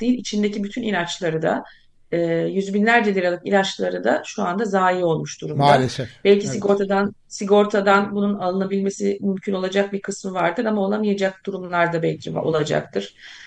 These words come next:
Speaker 1: Bu kısım da var. E, içerisinin tefrişatı, ayağa kaldırılması hepsi büyük, e, maliyetler bu anlamda.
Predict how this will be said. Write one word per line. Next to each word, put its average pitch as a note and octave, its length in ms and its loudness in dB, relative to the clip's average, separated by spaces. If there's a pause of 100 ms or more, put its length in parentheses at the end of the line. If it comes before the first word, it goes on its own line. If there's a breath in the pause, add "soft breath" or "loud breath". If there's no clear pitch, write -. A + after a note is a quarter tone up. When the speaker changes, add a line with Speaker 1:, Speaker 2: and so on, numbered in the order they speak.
(200 loud breath)
Speaker 1:
Bu G3+ 100 2
kısım F#3+ 340 -2
da D3+ 120 4
var. F#3+ 300 4
E, F3 80 -2
içerisinin G#3 640 2
tefrişatı, G3 840 0
ayağa F#3 300 0
kaldırılması G3 680 0
hepsi A3+ 440 -2
büyük, F3+ 260 -8
e, D#3+ 280 2
maliyetler E3 800 2
bu D3+ 60 -2
anlamda. D#3 580 0